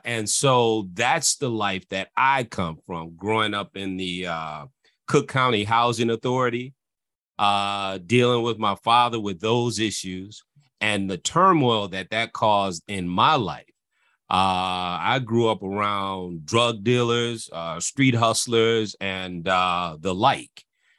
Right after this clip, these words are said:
And so that running in and out of my house is what I remember seeing. Now, my mom was the stability in the house, but my father was definitely the turmoil in my house. And so my mom did everything that she could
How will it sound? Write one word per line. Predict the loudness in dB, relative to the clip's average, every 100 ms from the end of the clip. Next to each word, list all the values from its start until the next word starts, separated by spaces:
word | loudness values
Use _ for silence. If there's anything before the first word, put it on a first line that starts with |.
| _
And | -2 -2 -2
so | 0 0 0 -2
that | -2 0 -2 -4
running | -2 -2 -2 -4
in | -4 -4
and | -2
out | -2 0
of |
my | 0 0 0
house | -2 -4
is | -8 -6
what | 0
I | 2 2
remember | 0 -2 -2
seeing. | 0 2 2 2 0
Now, | 0
my | 0 0
mom | 0 2 2 2 0
was | -4 -4
the |
stability | -8 -8 0 0 2 -2 -4
in | -8
the | -10
house, | -8 -10 -12 -20 _ _ _
but | 0 0
my | 2 0
father | 2 4 4 4 2
was | 2 -2 -4 -6 -10 -12 _ _ _ 0
definitely | 2 2 2 4 2
the | 0
turmoil | 2 4 4 2 0 -4 -8
in | -12
my | -10 -8
house. | -8 -10 -12 -18 -18 -10
And | -2 0
so | 2
my | 2 2
mom | 4 2 2
did | 2 0
everything | 0 -2 -4 -4
that | -4
she | -6 -6
could | 2 6 6 4